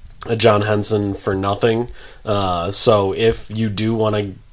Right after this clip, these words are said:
clear some money, you're gonna have to pay for it. Um,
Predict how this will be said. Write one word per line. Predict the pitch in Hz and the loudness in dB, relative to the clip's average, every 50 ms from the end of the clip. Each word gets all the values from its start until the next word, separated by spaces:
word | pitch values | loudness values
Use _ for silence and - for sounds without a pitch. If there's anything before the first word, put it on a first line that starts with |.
| - - | -20 -20
clear | - - - 123 113 110 | -12 -2 0 0 0 0
some | - - 107 | 0 0 0
money, | 107 107 107 117 120 117 | 0 0 2 2 0 0
you're | 104 98 98 98 | 0 -2 -2 -2
gonna | 104 107 110 110 110 | 0 0 0 0 0
have | 113 113 113 - - | 0 0 -2 -2 -2
to | - 123 123 | -2 -2 -2
pay | 123 - - 123 117 | -4 -2 0 0 0
for | 170 - - 92 78 - | 0 0 -4 -6 -6 -6
it. | - - - - - | -10 -14 -16 -8 -4
Um, | 107 104 98 92 90 90 85 92 98 | -2 -2 0 0 -2 -4 -6 -8 -8